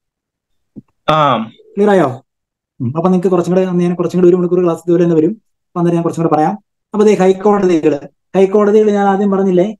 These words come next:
Speaker 2: ഹൈക്കോടതി സുപ്രീം കോടതി പഠിച്ചാൽ ഹൈക്കോടതി പഠിക്കാൻ എളുപ്പ. സുപ്രീം കോടതി പഠിച്ചാൽ ഉറപ്പാ, രണ്ടെണ്ണം ഉണ്ട്. ഒറിജിനൽ jurisdiction, അവരുടെ പ്രധാനപ്പെട്ട അധികാരങ്ങൾ എന്തൊക്കെയാ? ഒറിജിനലും അപ്പലേറ്റും,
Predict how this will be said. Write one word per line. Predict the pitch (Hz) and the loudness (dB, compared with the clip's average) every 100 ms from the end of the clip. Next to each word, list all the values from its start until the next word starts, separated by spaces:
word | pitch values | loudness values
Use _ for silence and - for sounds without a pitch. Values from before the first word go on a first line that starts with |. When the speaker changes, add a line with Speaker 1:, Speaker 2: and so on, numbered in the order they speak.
| _ _ 175 | _ _ -4
Speaker 2:
ഹൈക്കോടതി | 175 196 208 | -2 0 0
സുപ്രീം | 190 185 196 202 | 0 0 0 0
കോടതി | 202 196 | 0 0
പഠിച്ചാൽ | 190 185 | 0 -2
ഹൈക്കോടതി | 175 180 190 190 | 0 0 2 2
പഠിക്കാൻ | 180 180 | 2 0
എളുപ്പ. | 170 170 165 | -2 -4 -6
സുപ്രീം | 156 170 175 | -4 -4 0
കോടതി | 185 196 | 2 2
പഠിച്ചാൽ | 190 196 | 2 0
ഉറപ്പാ, | 180 175 180 147 - _ _ | 0 0 -2 -4 -12 _ _
രണ്ടെണ്ണം | 175 180 202 190 | -6 -2 0 2
ഉണ്ട്. | 156 139 _ _ _ _ | 0 -4 _ _ _ _
ഒറിജിനൽ | 175 180 208 196 | -4 0 2 2
jurisdiction, | 196 180 170 170 156 | 2 0 -6 -6 -4
അവരുടെ | 180 185 | -2 0
പ്രധാനപ്പെട്ട | 180 190 190 185 | 0 0 -2 0
അധികാരങ്ങൾ | 180 185 196 | 0 0 -2
എന്തൊക്കെയാ? | 185 180 180 190 175 | -2 -2 -2 -2 -2
ഒറിജിനലും | 175 190 196 | -2 0 0
അപ്പലേറ്റും, | 170 180 170 160 | -2 0 -2 -2